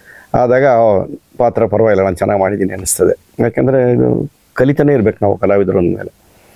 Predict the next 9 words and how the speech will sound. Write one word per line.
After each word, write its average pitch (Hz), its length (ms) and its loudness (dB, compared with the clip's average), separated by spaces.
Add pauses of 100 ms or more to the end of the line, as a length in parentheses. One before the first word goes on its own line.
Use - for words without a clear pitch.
(480)
ತುಂಬಾ 202 200 4
ಮುಖ್ಯ. 160 480 0
ಭಯ, 117 220 0
ತುಂಬಾ 143 240 2
ಭಯ 139 220 2
ಇತ್ತು 113 180 -4
ನನಗೆ 95 560 -4
ಇದು 104 280 2
ಆಗಿದಾಗ. 98 380 2